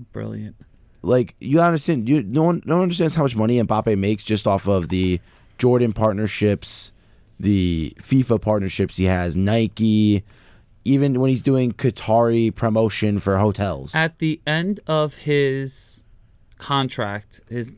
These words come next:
Speaker 1: th-, it, it's only a three-year deal.
Speaker 2: Yeah.
Speaker 1: At the end of his three-year deal, he, he'll be a billionaire.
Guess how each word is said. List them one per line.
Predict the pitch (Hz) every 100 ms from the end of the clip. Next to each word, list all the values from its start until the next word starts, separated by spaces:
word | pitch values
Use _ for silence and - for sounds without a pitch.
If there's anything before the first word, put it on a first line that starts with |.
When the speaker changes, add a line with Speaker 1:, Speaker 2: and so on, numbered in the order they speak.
| -
Speaker 1:
th-, | -
it, | 175 180
it's | 165 165
only | 226 233
a |
three-year | - - 147 180 190 160 143 143
deal. | 113 120 95 107
Speaker 2:
Yeah. | 104 - _ - - - - -
Speaker 1:
At | 156
the | 185
end | 226
of | 247
his | -
three-year | 156 190 196 196
deal, | 143 147 135 131 131 - _ _ - _ -
he, | 175
he'll | 170 165 165
be | 165
a | 151
billionaire. | 120 139 123 107 95 92